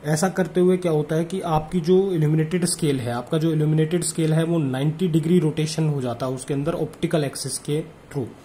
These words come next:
जब आपकी light beam जो है वो डेटल्स-, datum scale को पास करेगी तो वो light beam का पाथ ही, अ, फॉलो करने वाली है datum scale से। जब आप आईपीस से इसको measure करेंगे तो आपको पता चलेगा कि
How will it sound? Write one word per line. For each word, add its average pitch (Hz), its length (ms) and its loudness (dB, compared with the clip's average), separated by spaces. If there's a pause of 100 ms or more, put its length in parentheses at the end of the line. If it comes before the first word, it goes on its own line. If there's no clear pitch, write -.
(880)
जब 170 120 4
आपकी 180 200 0
light 175 280 2
beam 190 260 4
जो 175 120 6
है 180 100 4
वो 180 140 4
डेटल्स-, 160 600 -2
datum 151 240 0
scale 170 300 2
को 170 100 0
पास 160 320 -2
करेगी 170 420 0
तो 180 160 -2
वो 180 540 4
light 147 320 2
beam 180 280 6
का 175 200 0
पाथ 165 320 -2
ही, 175 420 0 (140)
अ, 123 360 -6 (240)
फॉलो 160 220 4
करने 151 280 0
वाली 151 220 2
है 170 160 2
datum 143 300 -4
scale 147 280 -4
से। 185 200 -8 (1120)
जब 170 160 2
आप 175 160 0
आईपीस 170 380 2
से 214 160 -2
इसको 202 220 -2
measure 165 320 2
करेंगे 175 340 0
तो 175 100 -4
आपको 165 200 -2
पता 165 200 0
चलेगा 160 340 0
कि 185 220 -6